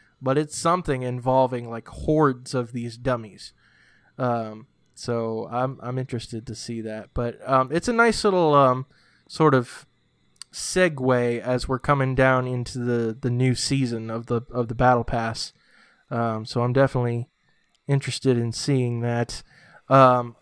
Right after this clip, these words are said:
unfortunately, I have not been able to start any, uh, of my resolution in terms of games, uh, 'cause there hasn't been really any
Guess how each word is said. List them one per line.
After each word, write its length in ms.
unfortunately, 560
I 160
have 140
not 200
been 120
able 240
to 120
start 460
any, 360
uh, 300
of 180
my 300
resolution 720
in 100
terms 300
of 240
games, 680
uh, 280
'cause 180
there 120
hasn't 260
been 160
really 320
any 200